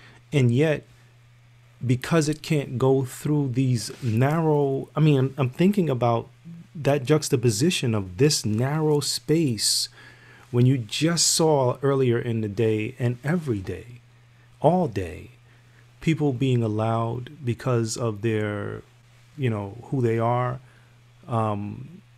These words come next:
to drive freely, perhaps put it in a van and take it home and have, have delivery like we have in America, right? "Oh, when is it gonna be here?" "Between <laughs> nine and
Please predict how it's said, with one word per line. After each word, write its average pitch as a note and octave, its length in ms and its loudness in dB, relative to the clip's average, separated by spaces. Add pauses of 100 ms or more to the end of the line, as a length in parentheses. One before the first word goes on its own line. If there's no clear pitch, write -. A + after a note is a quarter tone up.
(180)
to C3+ 120 0
drive A#2 440 -2
freely, C#3+ 500 -2 (640)
perhaps C3+ 540 -2 (420)
put C#3+ 200 0
it C#3+ 100 2
in D3 120 2
a C#3+ 40 0
van C#3+ 380 0
and G2+ 260 -4 (580)
take D3 200 0
it D3 80 0
home D3+ 280 0
and A2 140 0
have, C3 240 -2 (220)
have C3 240 -6
delivery C3 480 6
like A#2 180 4
we B2 120 4
have B2 220 4
in A2+ 80 0
America, B2+ 440 -2
right? B2+ 260 4 (320)
"Oh, D#3 100 8
when D3 200 6
is E3 120 0
it D#3 80 0
gonna D#3 160 6
be F3 220 4
here?" G#3 220 6
"Between C#3+ 600 2 (220)
<laughs> D4 200 2 (320)
nine E3+ 800 6
and C#3 600 0